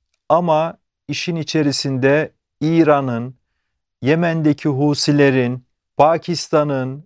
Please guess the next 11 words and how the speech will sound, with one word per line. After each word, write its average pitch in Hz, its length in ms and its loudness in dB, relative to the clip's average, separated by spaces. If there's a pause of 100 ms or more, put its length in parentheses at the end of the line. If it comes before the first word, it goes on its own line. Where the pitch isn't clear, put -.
(120)
Irak'ın 170 540 0
da 143 100 0
girdiği 165 840 0
yeni 170 420 2
bir 196 400 -2
kaotik, 196 760 0
e, 139 360 -6
bir 185 160 0
sürece 165 600 0
doğru 165 260 2
ilerliyoruz, 160 960 0